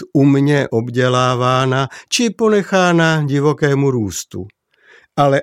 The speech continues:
ať už je obdělávána nebo zanedbávána, musí a bude přinášet ovoce. Pokud do ní nejsou zasázena žádná užitečná semínka,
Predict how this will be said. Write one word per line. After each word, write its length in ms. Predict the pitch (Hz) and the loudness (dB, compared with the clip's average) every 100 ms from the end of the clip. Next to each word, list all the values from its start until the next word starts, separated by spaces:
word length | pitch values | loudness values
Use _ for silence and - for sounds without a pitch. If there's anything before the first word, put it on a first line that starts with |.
| - | -4
ať 100 | 143 - | -10 -4
už 320 | 214 185 - | -2 -2 -2
je 300 | 147 131 160 - | 0 2 0 -2
obdělávána 1120 | 135 135 131 127 127 123 123 127 127 131 156 - | -4 -2 0 2 0 0 0 0 0 -2 -4 -4
nebo 420 | 117 110 101 120 143 127 | -4 -2 -2 -4 -6 -8
zanedbávána, 1160 | 113 110 120 123 117 127 123 131 135 139 160 - - - - | -4 -2 -2 -2 -2 -2 -2 -2 -2 -2 -4 -6 -18 -12 0
musí 680 | 143 147 - 170 170 180 - | 2 2 -2 -6 -4 -6 -6
a 100 | 123 | -4
bude 360 | 101 127 147 175 | -2 -2 -2 -4
přinášet 640 | - 139 123 131 - 160 - | -4 -2 0 -2 -4 -6 -4
ovoce. 480 | 123 101 92 - 107 110 _ _ _ _ _ _ _ _ _ | -6 -6 -10 -12 -14 -16 _ _ _ _ _ _ _ _ _
Pokud 340 | - 233 247 190 | 0 0 0 -2
do 240 | 175 185 | 0 2
ní 280 | 190 180 165 | 4 4 2
nejsou 580 | 147 175 - 180 156 127 | 2 -2 -2 -2 0 0
zasázena 840 | 113 147 - 165 160 160 156 139 | -2 -4 -2 -2 0 -2 -2 -2
žádná 600 | 113 135 156 151 143 110 - | -2 -2 -2 -2 -2 -4 -4
užitečná 760 | 113 139 147 143 - 143 147 | -4 -4 -2 -4 -4 -4 -4
semínka, 680 | - 135 135 139 143 - | -4 -4 -2 -2 -2 -2